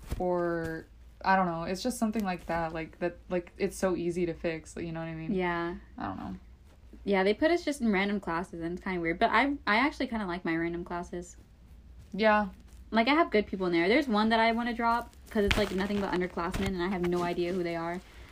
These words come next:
Speaker 2: But the rest, like, I feel like they're pretty good. I don't really mind it that much. Oh!
Speaker 1: Sorry.
Speaker 2: Lexi's
Speaker 1: I just
Speaker 2: being
Speaker 1: dropped
Speaker 2: so mean
Speaker 1: Maya.
Speaker 2: to Maya.
Speaker 1: Um, anyways, um, yeah, but, um, actually, I've had a first,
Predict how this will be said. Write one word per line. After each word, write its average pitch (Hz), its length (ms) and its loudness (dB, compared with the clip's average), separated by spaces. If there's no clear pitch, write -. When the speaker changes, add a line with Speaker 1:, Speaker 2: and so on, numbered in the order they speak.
Speaker 2:
But 226 180 8
the 247 80 4
rest, 208 300 6
like, 302 100 0
I 220 120 0
feel 247 140 -4
like 254 280 -6
they're 208 80 -2
pretty 220 240 -4
good. 185 260 -4
I 214 80 4
don't 262 80 0
really 240 200 -2
mind 175 220 0
it 170 80 -6
that 160 140 -6
much. 165 380 -2
Oh! 285 220 8
Speaker 1:
Sorry. 214 440 8
Speaker 2:
Lexi's 320 500 10
Speaker 1:
I 427 40 12
just 339 140 12
Speaker 2:
being 359 160 12
Speaker 1:
dropped 415 260 12
Speaker 2:
so 339 120 12
mean 302 100 12
Speaker 1:
Maya. 220 220 12
Speaker 2:
to - 80 10
Maya. 262 1040 6
Speaker 1:
Um, 233 260 12
anyways, 196 540 8
um, 185 560 2
yeah, 185 240 10
but, 190 300 4
um, 202 260 2
actually, 320 280 4
I've 330 100 6
had 330 120 8
a 381 60 2
first, 233 320 2